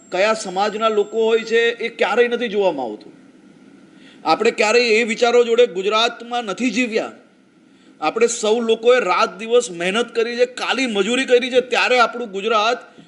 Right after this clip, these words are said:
આજે દેશનું પ્રથમ રાજ્ય બન્યું છે. આ ગણપતિજીના દસ દિવસમાં સુરત શહેરના એક બી મંડપવાલા પાસે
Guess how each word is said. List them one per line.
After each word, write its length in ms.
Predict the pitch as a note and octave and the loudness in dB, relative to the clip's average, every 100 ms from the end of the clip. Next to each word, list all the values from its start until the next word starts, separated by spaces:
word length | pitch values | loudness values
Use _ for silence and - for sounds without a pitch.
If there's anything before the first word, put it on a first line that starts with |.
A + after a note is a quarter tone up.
| _ | _
આજે 260 | E3 F3+ A#3+ | -4 0 0
દેશનું 540 | E3+ F#3 F#3 G3+ B3+ A#3+ - | 2 0 0 -6 -8 -8 -12
પ્રથમ 400 | D#3+ E3 G3 B3 A3+ | -10 -8 -6 -6 -4
રાજ્ય 400 | C3+ C#3 D3 G#3+ | -4 -4 0 0
બન્યું 380 | D#3 A#2+ A2+ G2+ | 0 -6 -10 -16
છે. 100 | - _ _ _ _ - - | -20 _ _ _ _ -14 -2
આ 120 | G3 | 0
ગણપતિજીના 680 | G3+ A3 A#3+ A#3+ A#3+ A#3+ B3+ | 0 -2 -2 -4 -4 -2 -2
દસ 320 | F#3+ F#3+ G#3+ | 0 -2 -2
દિવસમાં 500 | E3 A#3+ B3 G#3+ C#3+ - - _ _ _ _ _ _ - - | -2 0 0 0 -10 -12 -20 _ _ _ _ _ _ -20 -14
સુરત 340 | - G3 A3+ A#3+ | -8 0 0 0
શહેરના 520 | G#3+ G3+ G#3 A3+ A#3+ B3 - | -2 0 0 2 2 0 2
એક 200 | E3+ F3+ F3+ | 4 4 0
બી 160 | A3 | -8
મંડપવાલા 680 | G3 D#3 E3 F#3+ F#3 F3+ F#3 | -6 -6 -4 -4 -2 -2 0
પાસે 360 | F#3 F#3 E3 | 0 -4 -4